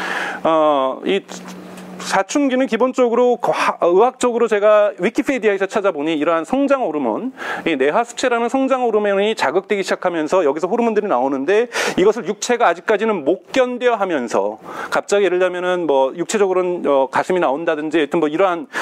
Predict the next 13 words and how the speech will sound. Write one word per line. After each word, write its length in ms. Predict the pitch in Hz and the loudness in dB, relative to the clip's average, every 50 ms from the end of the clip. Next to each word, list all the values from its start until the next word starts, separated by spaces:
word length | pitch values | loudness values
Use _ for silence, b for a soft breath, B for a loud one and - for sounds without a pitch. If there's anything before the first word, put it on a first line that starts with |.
| B B - - | B B -2 0
육체적인 540 | - 139 139 185 202 - 285 254 247 262 - | 0 0 0 0 -2 -2 -2 -2 -2 0 0
변화들이 400 | 175 160 196 214 196 247 190 208 | 0 0 2 0 0 -2 -2 -2
일어나는데, 320 | 214 202 185 180 190 185 | 0 0 -2 -2 -2 -2
이것이 180 | 160 202 - 220 | -2 -2 -2 -2
고통으로 500 | - - 170 170 - 262 277 262 262 240 | 0 0 0 0 0 0 2 2 2 2
다가오기도 600 | 208 202 180 196 185 175 170 175 185 185 180 175 | 2 2 2 2 2 0 0 -2 0 2 2 2
하고 140 | 147 160 185 | 2 2 0
정신적인 560 | - 131 139 151 160 214 202 202 196 208 202 | 0 -2 -2 -2 -2 -2 -2 -2 -2 -2 -6
충격으로 420 | - - 302 294 285 262 240 247 | -4 -2 -2 0 0 0 0 0
다가오는 560 | 233 180 160 143 160 147 139 131 147 208 - - | 0 0 0 2 2 2 2 0 -2 -4 -4 -2
이러한 260 | 160 170 190 214 214 | 0 0 0 0 0
과정들을 460 | - 175 160 180 185 175 165 170 185 | -2 -2 -2 0 0 0 0 0 0
겪으면서 640 | - 131 123 - 185 175 165 151 135 185 208 226 262 | 0 -2 -2 0 0 0 0 0 2 2 2 2 0